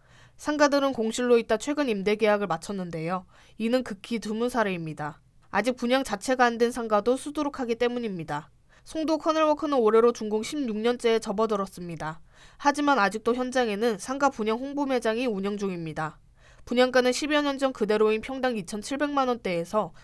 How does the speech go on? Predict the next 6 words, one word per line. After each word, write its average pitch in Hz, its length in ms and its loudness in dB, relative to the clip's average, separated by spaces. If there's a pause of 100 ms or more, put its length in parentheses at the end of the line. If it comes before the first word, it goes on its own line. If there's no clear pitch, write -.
(160)
오십 247 280 -2
퍼센트 311 320 0
할인 294 280 0
분양까지 254 460 -2
하고 233 240 -2
있었는데요. 160 720 -8